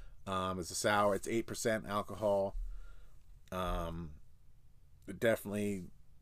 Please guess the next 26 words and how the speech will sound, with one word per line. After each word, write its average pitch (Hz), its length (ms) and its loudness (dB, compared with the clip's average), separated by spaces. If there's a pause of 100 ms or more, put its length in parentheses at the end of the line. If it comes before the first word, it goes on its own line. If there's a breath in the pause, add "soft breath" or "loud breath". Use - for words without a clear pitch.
(140)
very 98 460 0
nice 95 320 -2
taste, - 600 -4
the 87 300 -4
orange 92 260 -4
creamsicle 92 500 -6
taste, 87 500 -2
you 85 60 -6
get 85 180 -4
that 87 200 -4
sourness. 87 800 -2
I 90 80 -4
gave 90 140 -2
it 85 80 -4
a 85 40 -2
four 101 220 0
point 92 260 -6
two 101 140 -6
five. 92 400 0 (680 loud breath)
Definitely 95 460 4
a 92 60 0
favorite, 95 560 0 (380)
um, 87 560 -4 (260)
from 92 280 -2
them, 90 380 -2
so 92 480 0